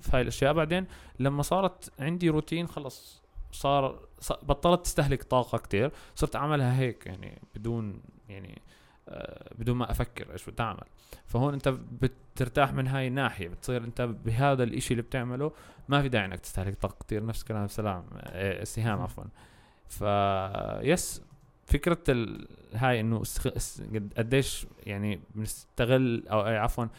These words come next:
Speaker 1: بنصرف طاقة على الأشياء ال-، هاي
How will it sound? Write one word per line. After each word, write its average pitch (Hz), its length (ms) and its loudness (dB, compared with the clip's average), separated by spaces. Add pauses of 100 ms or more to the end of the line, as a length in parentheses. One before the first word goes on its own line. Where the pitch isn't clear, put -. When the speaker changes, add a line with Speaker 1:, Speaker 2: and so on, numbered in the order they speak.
(300)
Speaker 1:
بنصرف 131 380 2
طاقة 127 400 8
على 104 220 8
الأشياء 113 600 0
ال-، 95 800 -8 (840)
هاي 113 640 2